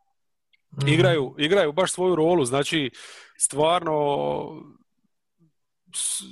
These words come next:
Speaker 2: super, super, super. Mislim, pazi, doći u Denver, druga večer back to back. E, domaćin ima dva dana odmora, igra u svojim uvjetima, znači, ok, nema publike, ali dalje je nadmorska visina ostala ista, a? I oni su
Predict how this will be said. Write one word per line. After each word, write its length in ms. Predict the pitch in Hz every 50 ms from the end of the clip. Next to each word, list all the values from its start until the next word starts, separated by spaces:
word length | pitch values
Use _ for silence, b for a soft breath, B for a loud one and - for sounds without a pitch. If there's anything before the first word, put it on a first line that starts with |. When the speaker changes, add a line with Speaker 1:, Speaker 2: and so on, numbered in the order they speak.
| - 151 - - - - -
Speaker 2:
super, 340 | - 208 165 - 135 113 -
super, 360 | - - 202 180 - 156 131
super. 520 | - - 208 190 - - 175 170 170 165 160 165 165 165 160 160
Mislim, 260 | 190 190 - 170 139
pazi, 220 | - 196 180 139 131
doći 300 | 147 196 196 - - 143
u 20 |
Denver, 400 | 135 160 175 151 117 104 98 -
druga 260 | 120 156 185 170 160
večer 320 | 151 170 180 - 156 139 135
back 200 | 139 165 151 -
to 120 | - 143
back. 280 | 127 139 135 - - - - _ _ _ B B B B B B B B B B B B B B B B B _ _ -
E, 140 | - 120 120
domaćin 460 | 120 131 131 143 160 180 - - 190
ima 180 | 190 180 156 143
dva 260 | 135 151 180 180 160
dana 320 | 147 156 170 175 160 151 147
odmora, 560 | 156 170 180 185 180 156 143 131 127 - - -
igra 300 | 160 170 165 156 143 131
u 60 | 123
svojim 340 | 117 - 147 151 160 151 143
uvjetima, 440 | 143 147 160 151 - 135 123 123 120
znači, 280 | 117 135 147 - -
ok, 140 | 160 147 -
nema 360 | 175 160 147 160 165 156 135
publike, 420 | - - 170 151 151 139 120 - 120
ali 160 | 120 123 127
dalje 200 | 131 147 151 143
je 80 | 139 135
nadmorska 440 | 139 143 147 160 147 - - 127
visina 380 | 117 113 107 - - 147 147 131
ostala 340 | - 113 - - 127 123 120
ista, 260 | 123 127 - - -
a? 260 | 101 98 110 131 143 - _ b b b b b b b b b b _ -
I 180 | - 131 135 143
oni 160 | 165 190 190
su 520 | - - 165 147 143 135 131 123 123 -